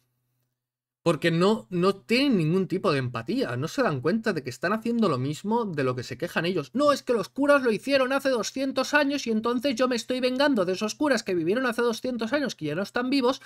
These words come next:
pero lo estoy proyectando en los curas actuales".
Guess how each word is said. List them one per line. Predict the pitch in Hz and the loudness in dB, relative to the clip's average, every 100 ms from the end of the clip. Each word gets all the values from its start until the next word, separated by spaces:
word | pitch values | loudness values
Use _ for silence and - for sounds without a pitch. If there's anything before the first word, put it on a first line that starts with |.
| - - | -20 2
pero | 262 277 294 | 6 8 8
lo | |
estoy | 240 - | 6 2
proyectando | 226 262 233 254 262 254 | 2 2 0 0 2 2
en | |
los | 190 | 0
curas | 254 247 | -2 -2
actuales". | 262 - 165 208 175 170 | -2 0 4 4 4 -2